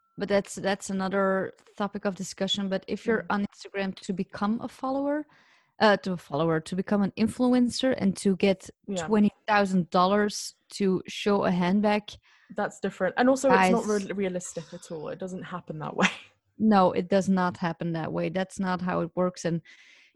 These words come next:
Speaker 1: you can be a brand ambassador. I think you are, right? For a brand?
Speaker 2: Yes.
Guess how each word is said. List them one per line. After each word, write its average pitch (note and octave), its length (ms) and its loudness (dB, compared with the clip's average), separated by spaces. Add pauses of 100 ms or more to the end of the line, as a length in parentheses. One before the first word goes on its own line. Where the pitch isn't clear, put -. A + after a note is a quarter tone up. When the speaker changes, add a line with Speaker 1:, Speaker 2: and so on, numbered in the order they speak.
Speaker 1:
you G3+ 100 2
can G#3 220 4
be G#3 100 6
a G3 60 4
brand F#3+ 380 2
ambassador. B3 520 0
I A3 80 -2
think A3+ 280 -4
you B3 120 -2
are, B3+ 160 2
right? G3+ 340 0 (140)
For A3+ 140 -4
a - 100 -4 (200)
brand? A#3 260 -4
Speaker 2:
Yes. - 580 -6